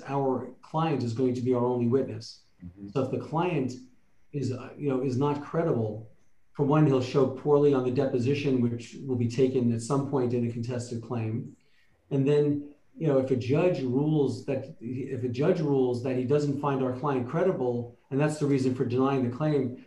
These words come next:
Speaker 1: there's virtually no way to get that case reversed on appeal, because the appellate judges will all say, "Why should we,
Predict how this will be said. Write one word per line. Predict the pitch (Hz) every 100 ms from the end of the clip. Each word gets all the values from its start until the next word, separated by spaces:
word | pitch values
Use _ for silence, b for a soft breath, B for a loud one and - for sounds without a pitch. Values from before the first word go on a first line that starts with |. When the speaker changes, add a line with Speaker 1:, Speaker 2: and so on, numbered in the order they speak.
| -
Speaker 1:
there's | 123
virtually | 131 190 - 131
no | 127 147
way | 147 139 139
to | - 120
get | 143 139
that | 127
case | - 135 123
reversed | 123 113 135 131
on | 123 113
appeal, | 110 180 123 110 - B B B
because | - 139 120
the | 123
appellate | 117 165 175 -
judges | 139 120 120
will | 120 123
all | 131 131
say, | - 131 120 123 B B
"Why | 127 143
should | 151 139 120
we, | 135 135 127